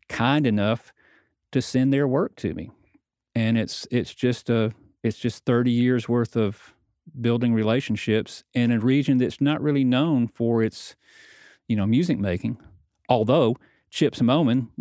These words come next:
arguably one of the most famous record producers in history, who died recently, was, uh, was, is,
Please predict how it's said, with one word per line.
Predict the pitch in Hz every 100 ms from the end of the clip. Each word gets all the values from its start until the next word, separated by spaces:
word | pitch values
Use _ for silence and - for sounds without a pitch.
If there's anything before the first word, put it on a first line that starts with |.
| 113 120 -
arguably | 131 123 117 117 117
one | 117 120
of |
the | 117
most | 113 - -
famous | 120 123 -
record | - 120 131 101
producers | 113 120 117 107
in | 101 95
history, | 156 - 104 110
who | 117
died | 107 107 107 101
recently, | 101 - - 113 127 _ _ - _ - _ _ -
was, | 113 110 113 110
uh, | 113 110 101 101
was, | - 127 117 -
is, | 131